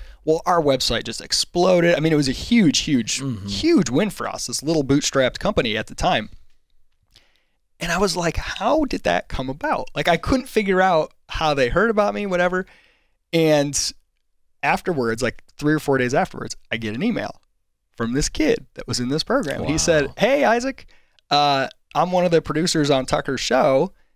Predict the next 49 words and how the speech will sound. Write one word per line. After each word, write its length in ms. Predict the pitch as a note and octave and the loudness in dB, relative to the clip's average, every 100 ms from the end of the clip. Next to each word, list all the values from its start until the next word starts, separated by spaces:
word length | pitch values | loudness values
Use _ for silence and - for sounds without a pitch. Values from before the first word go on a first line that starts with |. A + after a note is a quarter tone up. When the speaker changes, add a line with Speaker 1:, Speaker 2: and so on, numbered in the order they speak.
| _ | _
Speaker 1:
and 260 | C#3+ C#3 C3+ | 0 2 4
I've 120 | E3 | 2
been 120 | F3+ | 0
following 400 | C#3+ D#3 D#3+ D#3 | 0 2 4 2
your 100 | C3+ | 0
blog 340 | A2+ C3 F3+ F3+ | 2 2 2 0
for 140 | A#2+ | -6
years." 260 | A#2+ E3+ C3 | -4 -2 0
I 120 | D#3+ G#3+ | -2 0
hadn't 220 | B3 D#3+ | -2 -2
talked 260 | - F3+ C3+ | 0 0 -2
to 40 | |
them 140 | A#2+ | -6
in 60 | A2+ | -6
years. 200 | C#3 - | -6 -4
I 120 | C3+ D#3 | -2 -2
didn't 140 | D3 | 0
know 140 | C3 | 0
that 100 | A#2+ | 0
he 100 | A#2 | 0
still 240 | A#2+ - B2 | -2 0 0
knew 120 | B2 | 0
I 40 | A2 | -2
Speaker 2:
Wow. 40 | |
Speaker 1:
existed. 380 | A2 F#3+ - A#2+ | -2 -4 -2 -2
"I've 120 | B2 | -2
been 80 | B2+ | -2
Speaker 2:
That's 100 | G#2+ | 0
Speaker 1:
following 280 | E3 F#3+ F#3 | 2 2 2
what 100 | - | 0
Speaker 2:
so 40 | |
Speaker 1:
you're 60 | E3 | 2
doing 120 | E3 | 2
with 80 | D#3+ | 2
Speaker 2:
great. 120 | - | 2
Speaker 1:
Praxis. 520 | D#3 E3+ E3 D#3 D#3 - | 0 0 2 4 2 0
Tucker 280 | D#3+ D#3+ | -2 -2
was 140 | E3+ D3 | -4 -2
talking 240 | E3 D#3+ | 0 0
about 160 | D3+ - | -2 -2
college. 360 | D3 D3 C#3+ | 0 2 2
I 80 | C3 | 0
told 200 | - C#3+ | -2 -2
him 60 | C#3 | -2
he 80 | C3+ | -4
should 160 | A#2+ | -4
bring 160 | B2 B2 | -4 -2
you 120 | A#2 | -4
on." 180 | A#2 | -8